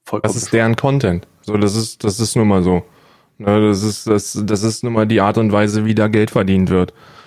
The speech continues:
Speaker 2: Kann man schön finden, ich finde das nicht wirklich schön, aber, ähm, ich glaube, früher oder später kommt man an den Punkt, wo man anfängt zu realisieren,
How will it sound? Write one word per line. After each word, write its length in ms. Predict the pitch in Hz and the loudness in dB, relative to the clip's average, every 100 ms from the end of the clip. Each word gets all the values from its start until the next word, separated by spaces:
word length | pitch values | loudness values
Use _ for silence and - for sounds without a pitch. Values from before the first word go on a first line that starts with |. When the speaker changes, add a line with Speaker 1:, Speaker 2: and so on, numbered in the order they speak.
| _ _ _ | _ _ _
Speaker 2:
Kann 160 | - 107 | -4 0
man 160 | 110 | 0
schön 300 | 104 123 117 | 0 0 0
finden, 380 | 120 127 120 120 | 0 0 2 2
ich 140 | 95 - | 0 -2
finde 240 | 113 107 | 0 0
das 80 | 98 | 0
nicht 200 | 110 107 | 0 2
wirklich 220 | 110 110 | 0 0
schön, 340 | - 104 107 - - - _ 107 | 0 0 0 -4 -20 -20 _ -4
aber, 480 | 104 101 101 101 - _ _ _ _ - | 0 2 2 0 -4 _ _ _ _ -4
ähm, 540 | 104 101 98 95 92 _ _ _ _ _ - | 0 2 2 0 -2 _ _ _ _ _ -14
ich 120 | - | -2
glaube, 260 | 123 143 135 | 0 2 0
früher 240 | - 156 | -2 0
oder 160 | 143 127 | 2 0
später 320 | - 131 127 | -2 -2 0
kommt 200 | - 123 | 0 0
man 120 | 117 | 0
an 100 | 113 | 2
den 140 | 113 107 | 0 0
Punkt, 240 | 135 117 | -2 0
wo 100 | 120 | 0
man 140 | 113 | 2
anfängt 380 | 78 110 123 117 | 2 0 0 -2
zu 160 | - 107 | 0 0
realisieren, 880 | 107 107 104 107 113 113 113 113 | 2 2 0 -2 0 2 0 -2